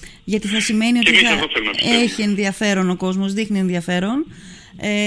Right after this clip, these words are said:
Speaker 2: Μμμ.
Speaker 1: ξέρω πως και οι γονείς και οι εκπαιδευτικοί, αλλά και οι γονείς μαζί με τα παιδιά τους, περνάνε μια δύσκολη φάση. Δηλαδή, από πρώτη λυκείου και μετά, οι οικογένειες που έχουν παιδιά σε αυτή την ηλικία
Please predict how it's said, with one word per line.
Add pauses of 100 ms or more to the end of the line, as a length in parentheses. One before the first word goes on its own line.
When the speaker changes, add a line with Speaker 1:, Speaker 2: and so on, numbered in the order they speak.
(200)
Speaker 2:
Μμμ.
Speaker 1:
ξέρω
πως
και (240)
οι
γονείς
και
οι
εκπαιδευτικοί,
αλλά
και
οι
γονείς
μαζί
με
τα
παιδιά
τους, (320)
περνάνε
μια
δύσκολη
φάση.
Δηλαδή,
από
πρώτη
λυκείου
και
μετά, (280)
οι
οικογένειες
που
έχουν
παιδιά
σε
αυτή
την
ηλικία